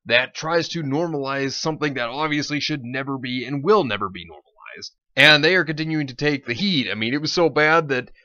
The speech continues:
you know, Cancel Netflix was trending on Twitter as number one.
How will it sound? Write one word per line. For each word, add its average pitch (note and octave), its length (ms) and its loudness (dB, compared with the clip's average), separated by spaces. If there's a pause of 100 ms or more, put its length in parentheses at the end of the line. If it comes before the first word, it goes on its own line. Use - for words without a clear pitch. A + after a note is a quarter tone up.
(120)
you C#3+ 100 2
know, A2 340 4
Cancel D#3+ 360 -2
Netflix D#3 560 -4 (260)
was G#2 160 -6
trending E3+ 680 4
on C#3 180 -2
Twitter D3+ 320 -2
as C3 260 -2
number E3 680 2 (160)
one. B2+ 560 -4